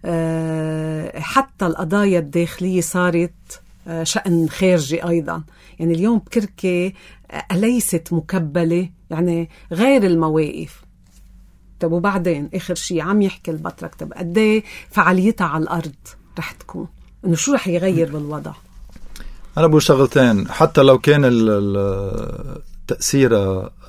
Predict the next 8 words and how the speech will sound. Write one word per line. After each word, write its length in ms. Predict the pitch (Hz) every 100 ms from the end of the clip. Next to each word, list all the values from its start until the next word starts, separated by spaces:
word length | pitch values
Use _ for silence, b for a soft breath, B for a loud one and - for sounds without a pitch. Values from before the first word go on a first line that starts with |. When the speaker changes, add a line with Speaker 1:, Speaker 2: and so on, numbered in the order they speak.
| - 107
Speaker 2:
صغير، 680 | 98 113 120 135 147 - - - - - - -
بدل 440 | 107 107 123 117
له 60 | 117
محله 400 | 110 - 143 110
بحسابات 540 | 92 - 104 107 104
الداخل 460 | 98 92 120 - 139
والخارج. 540 | 98 - 90 92 - -
Speaker 1:
نعم. 160 | 156